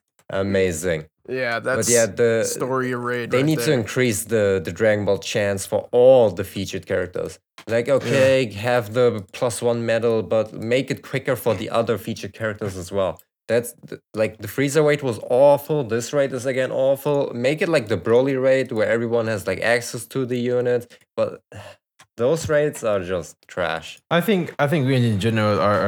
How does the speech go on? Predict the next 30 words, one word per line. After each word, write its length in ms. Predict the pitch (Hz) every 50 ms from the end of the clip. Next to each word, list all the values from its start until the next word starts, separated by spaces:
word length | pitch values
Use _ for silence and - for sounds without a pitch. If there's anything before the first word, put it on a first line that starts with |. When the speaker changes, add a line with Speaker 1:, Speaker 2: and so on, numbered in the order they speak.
| 104 98 92
Speaker 3:
are, 40 | -
are 120 | 104 104 98
pretty 260 | 98 - 107 107 104
dumb. 300 | 104 98 98 95 101 95 92 -
I, 440 | - - 107 113 110 - - 110 117
I 20 |
heard 220 | 120 139 151 135 -
Prof 320 | - 107 110 110 101 -
rant 180 | 110 104 98 98
about 260 | 104 101 104 104 101
it 60 | 104 101
and 100 | 101 107
mentioned 320 | 107 104 98 101 104 101
it. 260 | 85 - 101 101 - 127
It, 200 | 131 131 101 135
it's 200 | 117 113 92 104
just 440 | 120 151 147 131 - - - - _ _ _ _ _ _ -
you 180 | 123 131 139
going 220 | 120 127 131 131 131
into 220 | 127 120 104 127 127
it, 340 | 123 113 - - - 101
beating 260 | 104 123 123 123 120 113
it 140 | 107 101 -
as 80 | 107 101
fast 220 | - 123 117 107
as 140 | 117 101 -
hell, 340 | - 113 110 110 107 101 98 _ _ -
and 160 | - 110 110
getting 240 | 110 113 107 104 101
out. 240 | 98 101 92 92